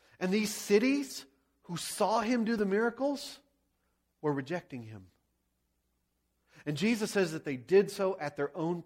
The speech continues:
peril. Notice also that you can see miracles and not believe. Sometimes we're like, "Well, if I just saw a miracle,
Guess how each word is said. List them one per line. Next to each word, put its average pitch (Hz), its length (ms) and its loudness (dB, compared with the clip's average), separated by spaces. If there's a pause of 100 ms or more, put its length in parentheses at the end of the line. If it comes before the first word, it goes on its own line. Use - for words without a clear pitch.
(120)
peril. 151 400 -4 (580)
Notice 196 280 4
also 196 240 2
that 135 200 -10
you 180 60 -6
can 156 120 -8
see 185 200 -6
miracles 151 720 -2
and 127 100 -8
not 123 180 -2
believe. 113 300 -6 (1500)
Sometimes 156 300 -2
we're 151 80 2
like, 123 180 2
"Well, 135 100 -4
if - 80 -8
I 131 60 -4
just 165 200 -10
saw 156 140 -2
a 123 40 -2
miracle, 117 640 -4